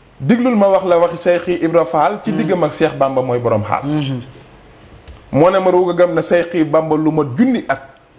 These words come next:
Speaker 1: wóor na yàlla buur ba.
Speaker 2: Allahu akbar.
Speaker 1: Ajaabani rahmaanu.
Speaker 2: Hmm.
Speaker 1: Xablal xalqi.
Speaker 2: Wallaahi.
Speaker 1: Safina alfa sanatin
Speaker 2: Hmm.
Speaker 1: bil xaqi.
Speaker 2: Wallaahi.
Speaker 1: Waaw, kon boo, boo mënee déglee sax da ngay mën a dégg li. Ah.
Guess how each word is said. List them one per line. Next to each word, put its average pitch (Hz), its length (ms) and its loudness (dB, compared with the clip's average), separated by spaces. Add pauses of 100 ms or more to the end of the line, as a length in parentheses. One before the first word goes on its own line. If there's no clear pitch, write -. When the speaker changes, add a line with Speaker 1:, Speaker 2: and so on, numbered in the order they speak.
(320)
Speaker 1:
wóor 135 240 2
na 135 100 -2
yàlla 113 280 0
buur 110 220 -2
ba. - 120 -14 (220)
Speaker 2:
Allahu 113 360 -16
akbar. - 280 -20 (1040)
Speaker 1:
Ajaabani 123 500 0
rahmaanu. 127 600 -2
Speaker 2:
Hmm. 151 480 -4 (120)
Speaker 1:
Xablal 120 380 0
xalqi. - 320 -6 (180)
Speaker 2:
Wallaahi. 107 420 -10 (280)
Speaker 1:
Safina 127 480 0
alfa 123 300 -2
sanatin 120 420 -4
Speaker 2:
Hmm. 143 200 -2
Speaker 1:
bil 120 120 2
xaqi. 117 340 -10 (260)
Speaker 2:
Wallaahi. 110 320 -12 (540)
Speaker 1:
Waaw, 170 260 4
kon 180 280 2
boo, 190 220 2
boo 208 200 2
mënee 220 240 2
déglee 156 380 2
sax 175 140 -2
da 175 60 4
ngay 190 120 0
mën 190 120 -4
a 185 40 -2
dégg 175 260 -4
li. 269 160 0 (1000)
Ah. - 240 0